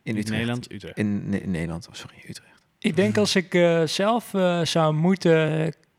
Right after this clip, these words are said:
Speaker 3: kiezen tussen de app waar ik op dit moment echt niet zonder zou kunnen, dan denk ik dat dat mijn, eh,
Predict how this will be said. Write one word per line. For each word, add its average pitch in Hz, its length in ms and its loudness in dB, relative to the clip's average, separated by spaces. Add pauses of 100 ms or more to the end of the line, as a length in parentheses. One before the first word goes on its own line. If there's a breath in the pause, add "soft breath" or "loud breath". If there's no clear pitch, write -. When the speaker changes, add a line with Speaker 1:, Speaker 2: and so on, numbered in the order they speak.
(180)
Speaker 3:
kiezen 170 540 4
tussen 156 460 0
de 156 160 -6
app - 220 -2
waar 160 120 0
ik 147 100 -2
op 131 140 -2
dit 175 120 6
moment 160 340 0
echt 175 200 -4
niet 160 140 -2
zonder 214 300 2
zou 190 260 0
kunnen, 190 300 -2
dan 170 220 -2
denk 165 200 0
ik 147 120 -4
dat 156 120 0
dat 151 140 -2
mijn, 147 360 0
eh, 139 140 0